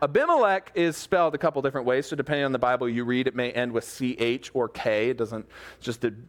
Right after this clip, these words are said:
determination of the translators. But essentially, Abimelech is one of Gideon's seventy male children.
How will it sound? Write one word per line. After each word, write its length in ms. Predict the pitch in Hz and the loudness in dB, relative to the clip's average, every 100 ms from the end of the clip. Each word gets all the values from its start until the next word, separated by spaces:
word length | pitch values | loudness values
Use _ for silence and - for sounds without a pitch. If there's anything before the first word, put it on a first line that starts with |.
| - | -14
determination 600 | 120 110 123 113 117 117 | -10 -4 -2 0 -2 -2
of 140 | 110 - _ | -4 -6 _
the 120 | 117 113 | -6 -4
translators. 760 | - 120 110 110 113 127 160 - - - | 0 -2 -2 -2 0 0 -4 -10 -20 -2
But 100 | 170 | 0
essentially, 540 | 170 269 262 208 180 - - - | 2 0 0 0 0 -4 -6 -4
Abimelech 760 | 156 185 285 311 208 156 165 - | 0 2 2 4 4 2 0 -2
is 160 | 147 | -2
one 540 | 147 147 170 208 240 247 | 0 2 2 4 2 0
of 360 | - 175 143 | 0 0 0
Gideon's 760 | 135 170 214 196 147 120 139 170 - - - - | 0 2 2 2 0 0 -2 -6 -14 -20 -20 -14
seventy 880 | - - - 180 190 214 214 220 | -8 -6 0 2 2 0 0 0
male 640 | 190 160 156 156 151 151 151 | 0 2 2 2 4 2 0
children. 800 | - - 135 131 107 92 - | -6 -2 0 0 0 -4 -4